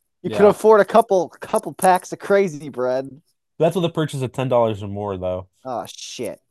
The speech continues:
Speaker 2: So the Crazy Bread's still fucking sick, dude.
Speaker 1: Crazy Bread is actually good. That,
Speaker 2: Yeah.
Speaker 1: the, I always liked the Crazy Bread. The pizza was kinda ass, but
Speaker 2: Mm-hmm.
Speaker 1: the breadsticks were good. Let's
Speaker 2: I,
Speaker 1: see.
Speaker 2: yeah,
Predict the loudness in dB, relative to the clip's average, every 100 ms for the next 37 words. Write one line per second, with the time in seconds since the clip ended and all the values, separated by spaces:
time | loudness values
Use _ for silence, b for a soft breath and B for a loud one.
0 | _ _ -2 -2 -2 -6 0 2 2 2
1 | 0 -2 -4 -2 -4 -6 -12 -12 -10 -10
2 | -10 -10 -16 _ _ _ _ _ _ _
3 | -6 -2 -2 -2 0 0 2 -2 -2 -10
4 | -12 -10 -12 -10 -12 -12 -12 -6 -4 -4
5 | -8 _ -18 -6 -2 0 -2 -4 -6 -8
6 | -14 -8 -8 -8 -10 -6 -6 -6 -10 -12
7 | -12 -12 -16 -14 -16 -14 -12 -10 -10 -12
8 | -18 _ -12 -10 -10 -10 -14 -16 _ -12
9 | -4 -4 -4 -10 -14 -18 -18 -14 -14 _
10 | _ _ _ _ _ _ _ _ _ _
11 | _ _ _ _ _ _ _ _ _ _
12 | _ _ -2 0 -2 -2 0